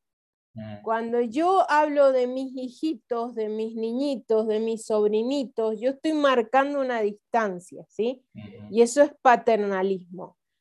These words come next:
Speaker 2: El paternalismo es algo que le hemos criticado a todos los misioneros, pero es lo primero que hacemos nosotros cuando
Speaker 1: Ujú.
Speaker 2: llegamos al campo.
Speaker 1: Ujú.
Speaker 2: Es ver a la gente como sucia, como menos,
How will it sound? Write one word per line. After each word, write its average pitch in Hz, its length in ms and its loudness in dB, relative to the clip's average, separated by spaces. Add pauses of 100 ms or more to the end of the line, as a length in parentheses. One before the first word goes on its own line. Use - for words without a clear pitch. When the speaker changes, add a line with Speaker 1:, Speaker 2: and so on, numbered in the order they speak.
(120)
Speaker 2:
El 196 120 -12
paternalismo 254 960 4
es 294 80 -6
algo 302 340 0
que 254 120 2
le 254 80 2
hemos 277 300 -2
criticado 240 800 4
a 247 100 6 (160)
todos 330 220 4
los 320 140 -2
misioneros, 262 800 -2
pero 226 200 -2
es 240 60 -4
lo 233 220 -4 (140)
primero 339 520 0
que 294 80 0
hacemos 277 360 -4
nosotros 240 400 -2
cuando 220 200 -2
Speaker 1:
Ujú. 202 80 0
Speaker 2:
llegamos 214 300 -2
al 208 100 -6
campo. 160 420 -8 (380)
Speaker 1:
Ujú. 113 420 -12 (220)
Speaker 2:
Es 233 180 -2
ver 254 180 8
a 277 80 10
la 240 160 6
gente 240 400 0
como 202 320 0
sucia, 269 580 -4
como 196 360 -6
menos, 247 580 -4